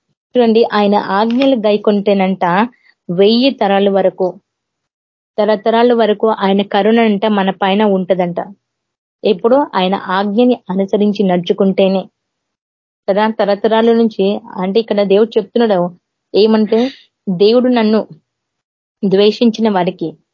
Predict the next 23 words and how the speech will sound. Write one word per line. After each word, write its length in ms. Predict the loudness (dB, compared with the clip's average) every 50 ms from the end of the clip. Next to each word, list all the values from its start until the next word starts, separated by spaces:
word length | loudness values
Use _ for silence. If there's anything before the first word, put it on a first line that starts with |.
| _ _ _ _ _ _ _ _ _ _ _ _ _ _ _ _ _ _ -2
విషయంలో 460 | -2 0 0 0 0 0 2 2 2
మూడు 360 | 2 2 2 2 2 2 2 2
నాలుగు 320 | 2 2 0 2 0 0
తరముల 420 | 0 0 -2 -2 0 0 0 0
వరకు 580 | 0 0 0 0 0 0 0 2 2 2 0 -2 -6 _ _ _ _ _
తండ్రి 520 | -2 0 0 0 0 2 2 2 2 0 -4 -6
దోషములో 640 | -2 0 2 2 2 2 0 0 0 2 2 2 0
కుమారు 460 | 0 -2 -2 -2 0 0 0 0 0
మీదికి 640 | 0 2 0 0 0 0 -2 -2 0 0 0 0 0 -4 _ _ _ _
రప్పించును. 680 | -2 -2 -2 0 0 0 0 0 0 0 -2 -2 -4 -6 -10 _ _ _ _ _ _ _ _ _ -4
ఒకవేళ 440 | -2 0 0 0 2 2 2 2 2
మనము 340 | 0 2 2 2 0 0
ఆజ్ఞ 440 | -2 -2 -2 -2 -2 0 0 0 0
అనుసరించి 540 | 2 0 0 0 0 2 2 2 2 2 0
నడుచుకోకపోతే 640 | 0 -2 -2 -2 -2 -4 -4 -2 -2 -4 -2 0 0
మన 240 | 0 0 0 0 -2
పిల్లల, 520 | -4 -6 _ _ _ -2 0 2 2 0
పిల్లల 300 | 0 0 0 0 0 0
పైకి 320 | 0 0 -2 -2 0 -2
వెళ్ళిపోతది. 720 | 0 0 2 0 0 0 0 0 0 0 -2 -2 -6 -8 _ _ _ _ _ _ _ _ -20 -20 _ _ _ _ _
ఏంటిది? 380 | 0 0 2 2 2 2 2 0
ద్వేషము. 720 | 0 0 0 2 2 2 0 0 0 0 0 -2 -4 -8 _ _ _ _ _ _ _ 0
కానీ 220 | 0 2 2 0